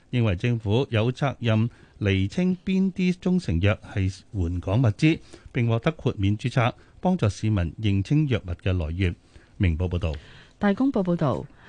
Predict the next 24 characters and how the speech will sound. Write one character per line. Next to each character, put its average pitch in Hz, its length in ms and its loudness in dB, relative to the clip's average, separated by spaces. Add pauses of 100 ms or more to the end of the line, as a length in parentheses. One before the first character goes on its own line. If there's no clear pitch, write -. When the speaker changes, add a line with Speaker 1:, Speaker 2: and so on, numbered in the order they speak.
(220)
Speaker 2:
專 240 160 2
門 139 200 2
接 175 140 -8
收 220 240 -2
輕 214 200 0
症 165 220 0
新 220 240 -2
冠 220 220 0
長 151 280 -2
者 160 160 -2
嘅 170 220 -2
啟 151 220 -2
德 220 100 -4
暫 139 280 -2
托 170 120 -2
中 220 260 -2
心 233 280 0
採 143 240 -4
用 151 260 0
中 202 240 0
西 - 160 -4
醫 208 380 0
結 156 180 -2
合 147 80 2